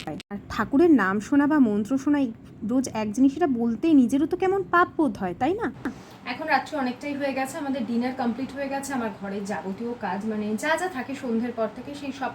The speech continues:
কিছু শেষ করে দিয়েছি। দিয়ে আমি এখন আয়ুষ্মানের আগামীকালের যে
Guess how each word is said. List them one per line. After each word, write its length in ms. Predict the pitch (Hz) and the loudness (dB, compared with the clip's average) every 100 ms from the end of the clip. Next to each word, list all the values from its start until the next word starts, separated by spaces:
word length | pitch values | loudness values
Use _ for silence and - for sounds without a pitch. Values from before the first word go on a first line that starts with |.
| - | -8
কিছু 220 | 247 254 | -10 -8
শেষ 200 | 247 226 | -6 -6
করে 220 | - 233 226 | -4 -4 -4
দিয়েছি। 400 | 214 220 - 392 - - - - 214 | -2 -2 -4 -10 -12 -18 -18 -16 -10
দিয়ে 240 | 220 330 415 | -4 2 2
আমি 200 | 311 277 | 2 0
এখন 260 | 285 311 | -2 -2
আয়ুষ্মানের 540 | 349 233 226 262 269 311 | -2 -2 -4 -4 -4 -4
আগামীকালের 580 | 254 240 262 285 311 302 | -4 -4 -2 0 0 0
যে 140 | 311 | -4